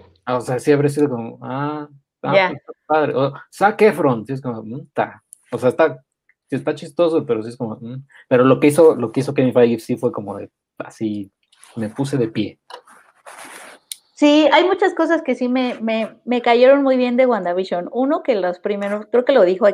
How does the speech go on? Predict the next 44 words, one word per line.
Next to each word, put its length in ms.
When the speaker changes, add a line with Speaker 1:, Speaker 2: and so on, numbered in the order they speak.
Speaker 2:
lo 160
dije 180
aquí, 400
¿no? 220
Que 100
los 120
primeros 520
episodios, 920
este, 500
fuera 300
como 180
de, 80
"¿Te 120
encanta 500
la 180
trama 300
Marvel?". 400
Pues 260
no, 840
voy 160
a 20
hacer 220
que 100
veas 300
tres 180
episodios 560
que 100
no 120
tienen 300
nada 220
que 100
ver 180
con 180
esa 300
serie, 480
secuencia 480
de 60
acontecimientos 840
<laughs> 120
que 60
lleva 260
diez 300
años 300
desarrollándose 960